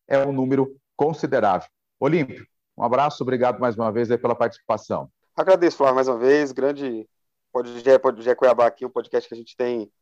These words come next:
Speaker 2: tá, tem feito aí desde o do começo da Série A, acho que tá legal, a gente tem trazido pessoas diferentes, Flá-, o Christian tá aí, então, muito legal trazer uma visão também de, de, de pessoas que tão, não tão, tão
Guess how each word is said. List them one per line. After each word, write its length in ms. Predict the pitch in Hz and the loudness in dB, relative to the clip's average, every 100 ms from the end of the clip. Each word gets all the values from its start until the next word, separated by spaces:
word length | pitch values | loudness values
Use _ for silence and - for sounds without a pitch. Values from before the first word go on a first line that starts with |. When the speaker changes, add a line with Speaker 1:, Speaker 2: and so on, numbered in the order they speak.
| _ _ _ | _ _ _
Speaker 2:
tá, 100 | 113 | -6
tem 200 | - 123 | -6 -8
feito 340 | - 123 120 117 | -2 -2 0 0
aí 160 | 113 | -2
desde 300 | 113 113 120 | -2 -6 -6
o 160 | 113 110 | -10 -10
do 80 | 110 | -6
começo 260 | 117 117 | -4 -2
da 80 | 117 | -4
Série 300 | - 113 110 | -4 -2 0
A, 100 | 110 | 2
acho 160 | 120 - | 0 -2
que 260 | 120 110 _ _ _ | -10 -10 _ _ _
tá 80 | 117 | -2
legal, 280 | 113 113 120 | 2 4 4
a 40 | |
gente 120 | - - | 2 -8
tem 100 | 120 | -4
trazido 360 | 123 113 117 | 0 -2 -4
pessoas 420 | 117 117 117 - - _ | -10 -10 -12 -14 -20 _
diferentes, 560 | - - 107 113 113 - | -6 0 2 2 0 0
Flá-, 180 | 117 98 | 0 2
o 220 | 110 107 | 0 -2
Christian 260 | 120 - | -4 -8
tá 120 | - 110 | -2 -2
aí, 320 | 110 131 135 _ _ _ _ 117 | 0 -2 -6 _ _ _ _ -6
então, 560 | 117 117 123 127 117 107 113 | 0 2 2 -2 -4 -6 -8
muito 240 | 117 - | -8 -2
legal 260 | 123 117 113 | 2 4 4
trazer 300 | 117 113 113 | 2 -6 -6
uma 180 | 113 113 | -6 -8
visão 300 | 113 110 107 | -8 -8 -6
também 220 | 113 107 | -8 -10
de, 120 | - _ _ | -14 _ _
de, 220 | 107 107 107 | -18 -18 -20
de 160 | 110 | -20
pessoas 300 | - - 113 | -20 -14 -12
que 120 | - - - | -10 -8 0
tão, 140 | 139 | 4
não 200 | 139 143 | 6 4
tão, 340 | 143 131 123 - | 4 4 2 0
tão 360 | - 135 131 85 | 2 4 2 -2